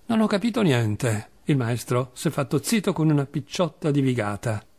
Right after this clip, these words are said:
e qualche giorno appresso sono principiate le voci. "Direttore Loreto, commissario Montalbano sono. Pare che la situazione stia precipitando." "Eh,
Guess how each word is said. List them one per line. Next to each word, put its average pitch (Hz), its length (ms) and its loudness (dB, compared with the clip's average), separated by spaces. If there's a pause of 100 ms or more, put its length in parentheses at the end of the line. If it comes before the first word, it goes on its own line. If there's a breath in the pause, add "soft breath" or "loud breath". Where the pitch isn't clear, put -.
(140)
e - 220 -4
qualche 151 380 0
giorno 131 240 0
appresso 190 680 -2 (300)
sono 156 280 0
principiate 165 600 0
le 135 100 2
voci. 101 560 -2 (380)
"Direttore 175 520 2
Loreto, 117 760 0 (480 loud breath)
commissario 156 500 2
Montalbano 131 560 2
sono. 113 540 -2 (720 soft breath)
Pare 139 280 0
che 160 120 0
la 147 160 0
situazione 185 720 -2
stia 170 400 0
precipitando." 113 1160 -2 (280)
"Eh, 170 320 2